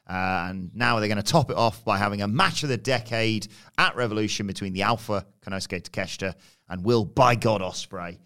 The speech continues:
It's gonna be like Jordan and Pippen going at it in practice and then winning all those N B A titles. Uh, it doesn't matter who wins at Revolution. The real winner is the Don Callis family. He asks them both to shake hands.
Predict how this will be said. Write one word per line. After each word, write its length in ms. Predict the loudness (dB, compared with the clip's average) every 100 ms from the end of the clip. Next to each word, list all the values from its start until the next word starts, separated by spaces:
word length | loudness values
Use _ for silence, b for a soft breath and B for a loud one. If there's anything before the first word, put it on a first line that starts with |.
| _
It's 80 | _
gonna 140 | -8 -4
be 80 |
like 180 | -2 -2
Jordan 320 | 2 2 2
and 120 | -4 -4
Pippen 380 | -6 -4 -6
going 240 | 0 2 2
at 140 | 0
it 80 | 0
in 120 | -4
practice 460 | -2 -4 -2 -6 -4
and 100 | -6
then 140 | -6
winning 220 | -6 -2
all 100 | 0
those 220 | 0 0 -2
N 160 | -4
B 160 | -2 0
A 140 | 0
titles. 580 | -2 -2 -2 -2 -4 -6 B B B -6
Uh, 180 | -4 -2
it 80 |
doesn't 160 | -2 0
matter 280 | 2 4 2
who 80 | 2
wins 200 | 0 -2
at 60 |
Revolution. 520 | -4 -4 -4 -6 -6
The 100 | -6
real 340 | 0 0 0 0
winner 200 | 0 0
is 140 | -2
the 80 | -6
Don 240 | -6 -6
Callis 340 | -6 -10 -10 -10
family. 460 | -10 -10 -8 -10 B B B
He 80 | 2
asks 240 | 2 2
them 100 | 0
both 320 | 2 0 -2 -10
to 60 |
shake 320 | -2 2 2
hands. 540 | 0 -2 -2 -4 -6